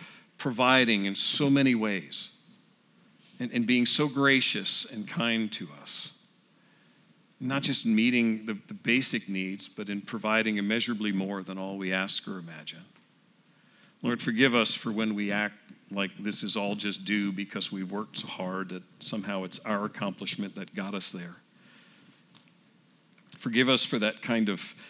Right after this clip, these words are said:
self-centered pride that stands like the teacher and says, "Wow, I've done a great job here."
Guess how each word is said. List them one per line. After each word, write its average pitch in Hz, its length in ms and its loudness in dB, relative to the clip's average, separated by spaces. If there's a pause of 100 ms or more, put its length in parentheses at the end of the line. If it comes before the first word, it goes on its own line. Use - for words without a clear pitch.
self-centered 113 760 0
pride 95 480 0 (1700)
that 110 100 -10
stands 117 440 4
like 107 160 4
the 107 60 -2
teacher 110 420 0
and 92 120 -6
says, 98 560 -4 (680)
"Wow, 92 300 -6 (220)
I've 98 120 -16
done 101 160 0
a 90 60 -2
great 104 260 -2
job 92 380 -6
here." 85 200 -16